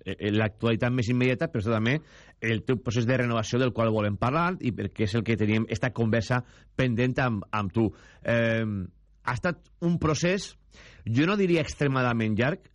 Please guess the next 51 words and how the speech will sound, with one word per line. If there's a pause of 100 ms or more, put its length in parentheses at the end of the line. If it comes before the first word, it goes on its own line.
(120)
apuntava
a
ser
més
llarg,
almenys (280)
des
de,
des
de
fora
jo
tenia
aquesta
percepció, (1120)
però
sí
complicat,
José.
Sí
que,
eh,
hi
ha
hagut
moments,
imagine,
que
molt
fotuts
per
a
tu
i,
sobretot, (140)
més
que
per
a
tu,
que
també
ho
hauràs,
ho
hauràs
sigut, (280)
per
al
teu
entorn.